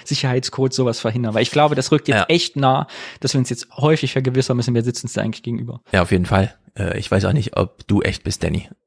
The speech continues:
Speaker 2: Oder wir haben uns ja auch drei Monate hier nicht, oder zwei
Speaker 1: Ich bin
Speaker 2: Monate.
Speaker 1: eigentlich schon längst weg. Ich habe hier jemanden <laughs> hingesetzt, der das einmal, ich bin ja diese komische Google-Software.
Speaker 2: Genau, du sitzt ja auch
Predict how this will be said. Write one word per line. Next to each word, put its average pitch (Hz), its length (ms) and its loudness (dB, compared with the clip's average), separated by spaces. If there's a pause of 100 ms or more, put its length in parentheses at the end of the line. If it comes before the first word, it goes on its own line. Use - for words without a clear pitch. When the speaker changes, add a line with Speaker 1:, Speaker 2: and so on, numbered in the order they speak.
Speaker 2:
Oder 92 260 -4
wir 92 80 0
haben 92 80 2
uns 98 80 0
ja 101 60 2
auch 104 100 -2
drei - 160 -4
Monate 90 320 0
hier 92 180 2
nicht, 95 300 -2
oder 92 180 0
zwei - 160 -2
Speaker 1:
Ich 95 120 0
bin 95 80 2
Speaker 2:
Monate. 120 140 2
Speaker 1:
eigentlich 170 180 0
schon 160 140 0
längst 147 260 -2
weg. 165 160 2
Ich - 100 -6
habe 135 120 -2
hier 135 80 -2
jemanden 135 220 0
<laughs> - 20 -14
hingesetzt, 139 480 2
der 127 100 0
das 123 160 -6
einmal, 135 300 2
ich - 120 -10
bin 139 160 -2
ja 131 100 0 (440)
diese 127 240 2
komische 127 640 0
Google-Software. 123 680 0
Speaker 2:
Genau, 113 300 2
du 104 100 -4
sitzt 110 200 -4
ja - 100 -4
auch 95 160 -4